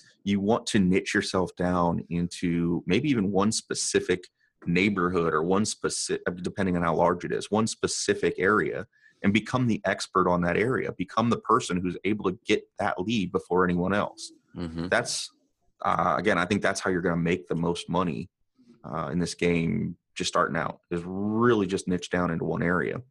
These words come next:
Speaker 1: We had a great, it's a great example, Dave. Uh, just the other day, uh, Dan, one of our affiliates, he put a property under contract. I think it's out in, what was it, uh, Lake Saint Louis or Wentzville?
Speaker 2: Yeah,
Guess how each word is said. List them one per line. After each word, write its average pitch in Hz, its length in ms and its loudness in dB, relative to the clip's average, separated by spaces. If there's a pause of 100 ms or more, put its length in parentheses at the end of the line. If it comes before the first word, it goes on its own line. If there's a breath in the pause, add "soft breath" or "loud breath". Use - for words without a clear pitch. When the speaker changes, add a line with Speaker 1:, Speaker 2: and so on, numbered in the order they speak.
(220)
Speaker 1:
We 165 100 8
had 190 80 8
a 147 60 4
great, 139 360 2 (260 soft breath)
it's - 100 -10
a 170 40 4
great 139 200 4
example, 110 380 0
Dave. 87 260 2 (800)
Uh, 98 180 2
just 113 200 0
the 135 100 6
other 120 160 4
day, 90 440 4 (460 loud breath)
uh, 87 220 2
Dan, 95 360 2
one 90 120 4
of 87 100 2
our 87 360 4
affiliates, - 680 0 (360 soft breath)
he 101 480 2
put 110 200 0
a 107 60 2
property 98 480 0
under 92 160 2
contract. 90 640 0
I - 60 -6
think 160 100 0
it's - 80 -2
out 113 160 0
in, 98 180 2
what 95 100 4
was 90 100 2
it, - 80 -6 (160)
uh, 87 160 4
Lake 98 180 4
Saint 107 180 0
Louis 113 300 0
or - 60 -2
Wentzville? 104 500 0 (1500)
Speaker 2:
Yeah, 190 200 6